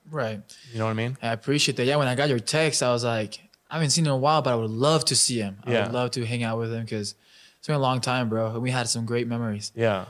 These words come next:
Speaker 1: Washington, D C, Hawaii. Oh, no, you wouldn't go to Hawaii.
Speaker 2: I didn't go to Hawaii. <laughs>
Speaker 1: Idaho a couple times. Freaking
Speaker 2: So many tournaments.
Speaker 1: Oh, Jesus, dude. Name
Speaker 2: Yeah.
Speaker 1: them. And I was always with your family
Speaker 2: Yeah.
Speaker 1: all the time, so.
Speaker 2: Yeah. You were with us a lot.
Speaker 1: A lot,
Speaker 2: Dude,
Speaker 1: yeah.
Speaker 2: I forget about a lot
Speaker 1: We
Speaker 2: of
Speaker 1: went
Speaker 2: that.
Speaker 1: on planes, dude. We went to the beach.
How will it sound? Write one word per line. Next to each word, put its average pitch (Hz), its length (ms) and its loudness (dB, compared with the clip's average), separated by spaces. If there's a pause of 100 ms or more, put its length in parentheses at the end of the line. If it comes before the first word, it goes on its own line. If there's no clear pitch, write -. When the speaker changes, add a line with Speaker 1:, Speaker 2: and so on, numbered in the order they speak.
Speaker 1:
Washington, 131 380 2
D 123 140 -2
C, 127 640 0
Hawaii. 123 440 2
Oh, 143 100 2
no, 123 100 0
you 120 100 -2
wouldn't 123 160 -4
go 120 60 -2
to 113 60 -6
Hawaii. 110 240 -2
Speaker 2:
I 117 100 4
didn't 117 100 2
go 110 80 4
to 104 60 4
Hawaii. 117 280 4
<laughs> - 0 -
Speaker 1:
Idaho 135 480 6
a 127 60 0
couple 131 240 -4
times. 123 520 -2 (460)
Freaking 104 600 -6
Speaker 2:
So 196 220 4
many 131 160 4
tournaments. 110 500 -2
Speaker 1:
Oh, 101 40 -4
Jesus, 107 380 -4
dude. 110 360 -8
Name 123 120 -2
Speaker 2:
Yeah. 117 120 2
Speaker 1:
them. 107 200 -2 (120)
And 135 80 -2
I 143 80 4
was 143 80 4
always 135 200 4
with 127 120 -4
your 113 80 -4
family 123 380 -2
Speaker 2:
Yeah. 107 240 0
Speaker 1:
all 110 80 -6
the 110 80 -6
time, 113 260 -6
so. 104 320 -8
Speaker 2:
Yeah. 101 240 -4 (480)
You 120 120 0
were 165 200 4
with 95 160 -2
us 95 160 -4
a 95 60 -8
lot. 87 240 -4
Speaker 1:
A 107 180 0
lot, 98 480 -4 (160)
Speaker 2:
Dude, 117 120 -2
Speaker 1:
yeah. 107 200 -6
Speaker 2:
I 123 140 -2
forget 117 360 0
about 101 240 -2
a 101 40 -4
lot 98 140 -4
Speaker 1:
We 95 40 -2
Speaker 2:
of - 60 0
Speaker 1:
went 135 120 0
Speaker 2:
that. 127 60 0
Speaker 1:
on 113 160 -4
planes, 120 520 -2
dude. 117 180 -4
We 117 60 -4
went 117 180 -2
to - 80 -8
the 95 60 -4
beach. 113 680 -6